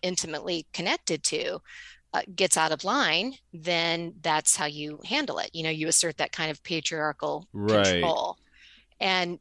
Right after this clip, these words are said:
Speaker 1: it's, you know, the first time it happens to Sansa, um, it's in the earlier chapters, you know, um, at, toward the end of, of Game of Thrones, where, you know, it's the first time the knight comes in and
Speaker 2: Right.
Speaker 1: on Joffrey's command,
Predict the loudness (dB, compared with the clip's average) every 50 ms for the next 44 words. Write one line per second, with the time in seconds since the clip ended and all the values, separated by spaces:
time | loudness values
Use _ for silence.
0 | _ -18 -20 -18 -14 -8 -8 -6 -6 -4 -2 0 0 0 -2 -4 -6 -2 2 2
1 | 4 4 2 2 0 -2 -2 -2 -2 -2 -4 -4 -4 0 2 0 0 2 2 2
2 | 4 4 2 0 -2 -4 -4 -4 -4 -2 -4 -6 -8 _ _ _ -8 -6 -6 -4
3 | 0 0 0 2 2 -2 -2 -4 -4 -6 -6 -6 -4 -4 -2 0 0 0 -2 -4
4 | -6 -6 -6 -4 -2 -2 -2 -2 -2 -2 -2 -4 -4 -6 -8 -6 -4 -2 0 0
5 | 0 -2 -6 -10 -16 _ _ _ _ -8 -4 -4 -4 _ -8 -8 -4 0 2 2
6 | 2 4 2 2 2 0 -4 _ _ -10 -10 -8 -4 -2 -2 -2 -2 -4 -6 -6
7 | -4 -2 0 0 0 0 0 0 -2 0 0 0 0 0 -2 -4 -6 -6 -8 -6
8 | -6 -6 -8 -6 -2 0 0 0 2 0 0 -2 -2 -4 -4 -2 0 0 0 -2
9 | -4 -6 -8 -4 0 0 0 0 0 -2 -2 -2 -4 -2 0 0 2 0 0 -2
10 | -8 -12 -16 -4 2 6 6 6 6 6 4 4 4 4 2 0 0 2 2 2
11 | 0 0 0 2 2 2 4 2 2 0 -2 -6